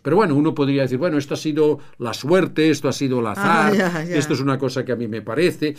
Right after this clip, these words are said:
Speaker 1: Siempre podemos encontrar excusas para no creer.
Speaker 2: ¿Ha tenido usted la oportunidad de estar en algún lugar donde se ha producido algún milagro eucarístico?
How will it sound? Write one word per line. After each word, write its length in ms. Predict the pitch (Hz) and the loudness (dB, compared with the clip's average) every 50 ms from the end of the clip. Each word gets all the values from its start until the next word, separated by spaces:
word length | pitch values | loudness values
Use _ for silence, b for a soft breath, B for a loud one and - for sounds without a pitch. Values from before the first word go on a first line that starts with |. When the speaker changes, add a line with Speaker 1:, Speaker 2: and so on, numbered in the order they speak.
| B B | B B
Speaker 1:
Siempre 640 | - - - 185 226 254 247 233 208 202 202 202 202 | -10 -4 2 4 6 6 6 4 2 0 -2 -2 -2
podemos 640 | 196 151 131 123 131 143 139 143 151 151 147 - b b b b | -2 -2 0 0 0 0 0 -2 -6 -8 -10 -16 b b b b
encontrar 800 | - 131 120 117 123 - 120 113 110 107 123 139 143 143 139 - - | -6 -4 -4 -4 -4 -6 -6 -6 -6 -6 -4 -2 -2 -2 -4 -6 -12
excusas 640 | - 123 - - - 147 147 131 - 156 147 139 | -12 -12 -12 -10 -6 -6 -6 -4 -4 -6 -8 -8
para 240 | - - 120 101 101 | -8 -8 -8 -8 -6
no 140 | 98 101 98 | -8 -8 -10
creer. 300 | - 90 90 82 78 - - B B B B B B B B B B | -10 -12 -14 -14 -16 -20 -20 B B B B B B B B B B
Speaker 2:
¿Ha 120 | - 262 | -4 -4
tenido 240 | - 339 349 349 339 | -2 -4 -4 -4 -4
usted 180 | 320 - 311 285 | -4 -4 -4 -2
la 80 | 285 | -2
oportunidad 440 | 254 196 220 208 196 196 190 196 226 | -2 -2 -2 -4 -4 -6 -8 -6 -6
de 80 | 247 233 | -6 -6
estar 220 | 190 - 214 214 | -6 -8 -8 -8
en 120 | 226 196 170 | -8 -8 -8
algún 240 | 160 156 175 180 | -8 -6 -6 -6
lugar 300 | 175 170 160 180 196 190 | -6 -4 -4 -6 -6 -6
donde 240 | 175 165 156 147 156 | -6 -8 -8 -8 -8
se 140 | 156 - 165 | -10 -10 -12
ha 60 | 160 165 | -10 -8
producido 400 | 160 160 147 135 170 160 160 151 | -8 -8 -6 -6 -6 -6 -6 -6
algún 200 | 147 151 156 151 | -8 -8 -8 -8
milagro 280 | 147 151 156 151 151 | -8 -8 -8 -6 -8
eucarístico? 680 | 147 135 143 147 202 247 - - - 226 156 139 139 | -8 -8 -8 -10 -10 -10 -10 -10 -12 -10 -10 -10 -12